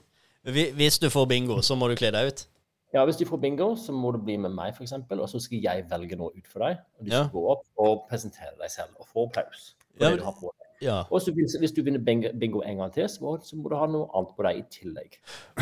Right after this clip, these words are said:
Speaker 2: Og det skal du ha, Nessa og Alf ser ut som han, eh, det verste han kan, eh,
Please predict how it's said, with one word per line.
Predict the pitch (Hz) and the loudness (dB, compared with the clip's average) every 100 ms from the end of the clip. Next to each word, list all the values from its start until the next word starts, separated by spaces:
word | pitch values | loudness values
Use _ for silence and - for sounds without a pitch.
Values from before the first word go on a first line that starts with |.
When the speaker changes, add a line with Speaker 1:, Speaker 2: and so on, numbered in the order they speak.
| - - - | -4 -6 -4
Speaker 2:
Og | 110 | 4
det | 160 | 4
skal | 170 175 | 6 4
du | |
ha, | 151 147 143 | 8 8 6
Nessa | 120 120 - | 4 -2 2
og | 120 117 | 2 4
Alf | 123 135 - | 2 2 -8
ser | - 110 | 0 0
ut | |
som | 107 104 | -2 -6
han, | 101 104 | -4 -4
eh, | 98 98 95 | -4 -6 -6
det | 98 | -4
verste | 92 92 - | -4 -6 -8
han | 95 95 | -8 -8
kan, | - - 92 | -10 -12 -12
eh, | 92 98 101 | -14 -12 -14